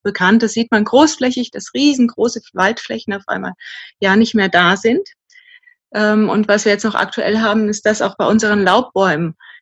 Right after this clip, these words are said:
tatsächlich viele Baumarten ja so ein bisschen schlapp machen. Also die sind einfach erschöpft in ihrer Widerstandskraft, die können nicht mehr. Und sogar unsere Buche, auf die wir wahnsinnig viel gesetzt haben, die hier heimisch ist, eine wahnsinnig tolle Bu-, Baumart, ähm, auch die macht inzwischen schlapp.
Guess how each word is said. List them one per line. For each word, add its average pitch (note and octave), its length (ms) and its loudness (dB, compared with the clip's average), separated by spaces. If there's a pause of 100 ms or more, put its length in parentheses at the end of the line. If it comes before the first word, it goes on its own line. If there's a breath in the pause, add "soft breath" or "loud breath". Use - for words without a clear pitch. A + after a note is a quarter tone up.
tatsächlich G#3 500 -2
viele A#3 340 2
Baumarten F#3+ 760 -2
ja F3+ 140 -6
so F#3 100 -6
ein G3 80 -4
bisschen F#3+ 440 -8
schlapp - 380 -4
machen. D#3+ 400 -2 (140)
Also F#3+ 260 -6
die G#3 220 -8
sind B3 200 2
einfach B3+ 260 0
erschöpft B3 460 -2
in G#3 120 0
ihrer G#3 300 0
Widerstandskraft, B3 760 -2
die G#3 60 -10
können G#3+ 300 0
nicht F3+ 200 -4
mehr. E3 240 -8 (460 loud breath)
Und G3 120 -6
sogar G#3 260 2
unsere G#3 300 0
Buche, A3+ 500 2
auf F3+ 120 -6
die G#3+ 160 -6
wir G3 100 0
wahnsinnig G3 480 0
viel - 140 -14
gesetzt A3+ 420 -2
haben, G#3+ 160 0
die G#3+ 80 -4
hier G#3 260 -2
heimisch A3+ 380 4
ist, G#3+ 180 -6
eine G#3+ 140 -10
wahnsinnig A#3 560 2
tolle A3+ 240 -2
Bu-, A#3 280 -6 (100)
Baumart, G#3 480 0 (580 soft breath)
ähm, G3+ 420 -2
auch G#3+ 160 -2
die - 140 -4
macht G3+ 300 4
inzwischen F3 360 -8
schlapp. - 280 -6